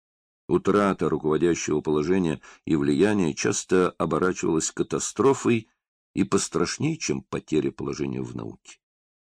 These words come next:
Да, во мне говорил классический конформист, прислужник властей, каковой была тогдашняя интеллигенция в подавляющем своем большинстве,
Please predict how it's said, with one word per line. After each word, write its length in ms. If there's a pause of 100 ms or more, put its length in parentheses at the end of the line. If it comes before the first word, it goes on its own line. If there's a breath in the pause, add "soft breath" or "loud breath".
(800)
Да, 320
во 160
мне 180
говорил 460 (440)
классический 920
конформист, 920 (380)
прислужник 760
властей, 760 (640)
каковой 480
была 480 (120)
тогдашняя 960
интеллигенция 840 (280 loud breath)
в 160
подавляющем 760
своем 340
большинстве, 720